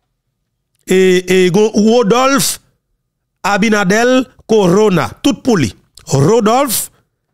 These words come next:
Abinadel Corona, nous remercions. Nous remercions parce que, eh bien, mon cher, ou fait nous, ou, ou fait nous identifier force nous, c'est dans tête ensemble que lui. Et c'est un bagage que je toujours dit. Une majorité qui divise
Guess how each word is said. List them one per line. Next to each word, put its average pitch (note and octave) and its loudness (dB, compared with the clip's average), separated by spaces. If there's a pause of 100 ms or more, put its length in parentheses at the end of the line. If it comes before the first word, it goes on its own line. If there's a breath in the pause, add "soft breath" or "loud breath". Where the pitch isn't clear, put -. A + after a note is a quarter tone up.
(140)
Abinadel G3 0
Corona, F#3 0 (400)
nous F#3 2
remercions. C3+ 0 (800)
Nous F3+ 0
remercions G3 0
parce F3+ -4
que, G3 -2 (420)
eh D#3+ -2
bien, F3 2
mon E3+ 0
cher, F3+ 0 (680)
ou G#3 2
fait G3+ -2
nous, G3 2 (100)
ou, G3 2
ou - -4
fait G#3+ -2
nous G#3 0 (200 loud breath)
identifier G3+ -2
force - -4
nous, A#3 0 (380)
c'est - -2
dans F3+ -2
tête F3+ -6
ensemble D3 -2
que C3+ 0
lui. B2+ -2
Et C3+ -2
c'est G#3 0
un A3 0
bagage B3 -2
que A#3 -2
je G3 -2
toujours E3 2
dit. A#2 -4 (1400)
Une G#3+ 0
majorité F#3 -2 (720)
qui F3 0
divise F#3 0